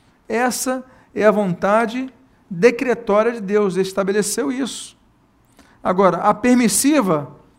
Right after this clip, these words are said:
então Deus permite que nós erremos, Deus permite que nós atropelemos pessoas, Deus permite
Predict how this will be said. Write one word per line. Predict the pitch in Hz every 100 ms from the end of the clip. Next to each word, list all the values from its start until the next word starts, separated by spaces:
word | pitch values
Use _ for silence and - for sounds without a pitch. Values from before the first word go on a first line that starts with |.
| _ _
então | 269 196 240 247
Deus | 202 240
permite | - 254 214 240 -
que | 196
nós | 180 175
erremos, | 190 202 220 240 262 -
Deus | 180 202
permite | 196 185 196
que | 196
nós | 190
atropelemos | 185 190 190 185 180 214 202
pessoas, | 185 - 180 202 240 - - - - -
Deus | 151 196 214
permite | 214 180 196 214 220